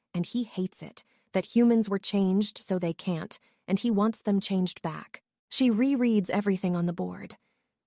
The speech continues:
though there's not much written on the board.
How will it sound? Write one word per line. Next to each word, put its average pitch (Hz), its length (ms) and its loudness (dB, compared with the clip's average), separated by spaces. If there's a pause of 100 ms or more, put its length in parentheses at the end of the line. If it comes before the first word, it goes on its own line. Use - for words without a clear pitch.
(140)
though 175 260 2
there's 170 300 0
not 180 220 2
much 175 260 -2
written 175 400 0
on 170 200 -4
the 165 80 -6
board. 175 400 -10